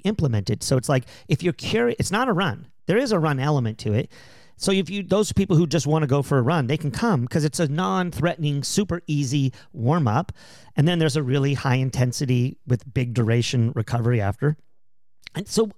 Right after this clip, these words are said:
what I'm saying is, I can write up a little piece that says,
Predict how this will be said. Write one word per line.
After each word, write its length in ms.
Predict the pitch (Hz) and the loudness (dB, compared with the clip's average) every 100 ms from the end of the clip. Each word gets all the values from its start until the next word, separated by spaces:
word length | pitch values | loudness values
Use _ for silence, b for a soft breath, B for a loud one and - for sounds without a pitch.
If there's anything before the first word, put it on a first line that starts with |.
| - 240 | -18 -12
what 240 | 180 214 | -2 -2
I'm 80 | 180 | 0
saying 240 | 233 214 | 0 2
is, 140 | 147 - B B B B - | 2 0 B B B B -2
I 260 | 185 220 214 | 2 2 2
can 400 | 151 180 160 165 - - | 0 0 0 -4 -12 -6
write 420 | 165 151 160 165 156 | 0 2 2 2 0
up 220 | 151 - | -2 0
a 40 | |
little 240 | 127 123 110 | 2 2 0
piece 400 | - 262 175 - | -2 -2 0 -4
that 160 | 156 | -2
says, 340 | - 120 110 | 2 2 2